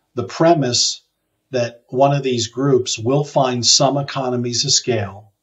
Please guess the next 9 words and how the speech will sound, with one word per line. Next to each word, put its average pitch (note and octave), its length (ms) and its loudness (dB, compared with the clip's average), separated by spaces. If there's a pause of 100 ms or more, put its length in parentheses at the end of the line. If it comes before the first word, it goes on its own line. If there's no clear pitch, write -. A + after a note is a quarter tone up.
(400)
and A#2+ 220 -4
value B2+ 480 2
added A2+ 480 -2 (600)
above C3 380 0
and B2+ 180 -4
beyond A#2+ 400 0
an A2+ 100 -6
individual A2+ 540 -6
practice E3+ 840 -2